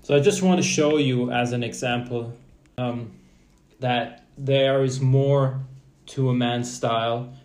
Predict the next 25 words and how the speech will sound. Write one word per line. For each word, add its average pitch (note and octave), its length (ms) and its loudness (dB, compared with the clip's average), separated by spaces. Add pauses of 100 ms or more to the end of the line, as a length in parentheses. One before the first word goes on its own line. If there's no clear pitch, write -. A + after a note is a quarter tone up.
and G#2+ 300 -6
that B2+ 120 -4
you C3 80 -2
can C3 200 -4
additionally B2+ 540 0
wear A#2+ 320 -2
some B2 240 -6
other A#2+ 220 -2
pieces C#3 760 -2 (200)
except B2+ 400 -6
from B2 220 -4
the A2 100 -4
watch. A#2+ 480 -2 (460)
And B2 280 -2
in C3 120 0
addition, B2+ 360 -2
you B2 80 -4
can B2 200 -8
put C3 200 0
on A#2+ 360 -4 (200)
different C3 460 -4
types A#2 320 -6
of B2+ 200 -10
bracelets C3+ 640 2 (400)
or, A2+ 380 -4